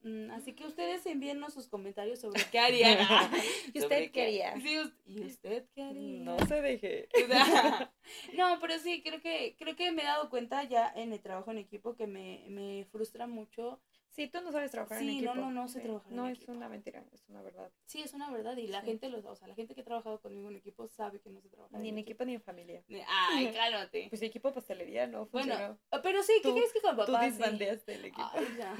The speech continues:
Speaker 1: No, no
Speaker 2: Por tu
Speaker 1: digas.
Speaker 2: culpa nos, nos separamos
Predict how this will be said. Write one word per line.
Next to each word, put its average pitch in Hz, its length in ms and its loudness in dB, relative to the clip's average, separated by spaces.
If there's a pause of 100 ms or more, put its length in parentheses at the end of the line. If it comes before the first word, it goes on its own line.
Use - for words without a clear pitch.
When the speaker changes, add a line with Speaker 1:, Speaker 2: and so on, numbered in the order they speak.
(120)
Speaker 1:
No, 196 400 0
no 240 200 -2
Speaker 2:
Por - 20 -6
tu 226 60 -4 (100)
Speaker 1:
digas. 208 280 -2
Speaker 2:
culpa 226 100 0
nos, 202 260 -8 (200)
nos 196 240 -16
separamos 196 560 -4